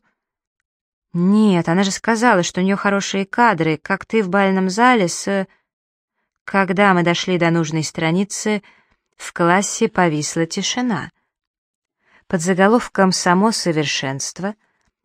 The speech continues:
красовалась огромная фотография Адели и Венеции,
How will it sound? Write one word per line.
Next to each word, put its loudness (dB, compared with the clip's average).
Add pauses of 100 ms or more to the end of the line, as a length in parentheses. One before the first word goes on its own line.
(140)
красовалась 2
огромная 2
фотография 0
Адели 0
и -4
Венеции, -4